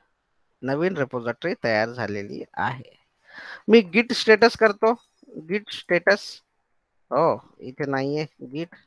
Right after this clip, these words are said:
सीआयएस मध्ये जाऊया. git status बघा, on branch main, your branch is up to date with origin main.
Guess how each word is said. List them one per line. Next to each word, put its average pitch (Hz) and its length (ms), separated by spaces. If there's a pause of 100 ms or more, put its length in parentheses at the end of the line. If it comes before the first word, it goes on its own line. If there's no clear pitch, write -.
(280)
सीआयएस 139 760
मध्ये 135 220
जाऊया. 127 320 (720)
git 165 360
status 180 520 (920)
बघा, 147 240 (800)
on 214 320
branch 170 480 (280)
main, 202 280 (260)
your 160 220
branch 147 480
is 214 160
up - 260
to 180 160
date 214 160
with 170 260 (140)
origin 139 500 (220)
main. 113 560